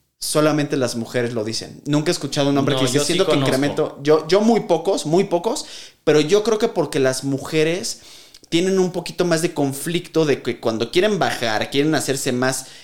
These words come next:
Speaker 1: este, chicas, chuparse, como dicen ellas, ¿no? Sienten un conflicto y esa como ambivalencia de, "Chale, es que siento que voy al revés".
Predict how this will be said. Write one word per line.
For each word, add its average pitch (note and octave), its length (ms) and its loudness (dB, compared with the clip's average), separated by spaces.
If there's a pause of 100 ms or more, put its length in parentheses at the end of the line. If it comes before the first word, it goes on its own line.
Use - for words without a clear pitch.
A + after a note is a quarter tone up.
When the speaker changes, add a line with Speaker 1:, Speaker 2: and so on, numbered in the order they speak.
(100)
Speaker 1:
este, B2+ 680 -2
chicas, C3+ 420 -4
chuparse, B2+ 560 -4
como A#2 260 0
dicen F#3+ 360 0
ellas, C#3+ 460 0
¿no? C#3+ 320 -2 (360)
Sienten A3+ 520 0
un G#3 120 0
conflicto F3+ 760 0
y D3 160 2
esa D3 240 -2
como C#3 220 0
ambivalencia C3 920 0
de, B2 240 2
"Chale, A#2+ 340 -2
es - 100 -4
que - 80 -8
siento B2+ 240 -4
que A#2 80 -4
voy B2+ 100 2
al B2 60 -2
revés". A#2+ 680 -4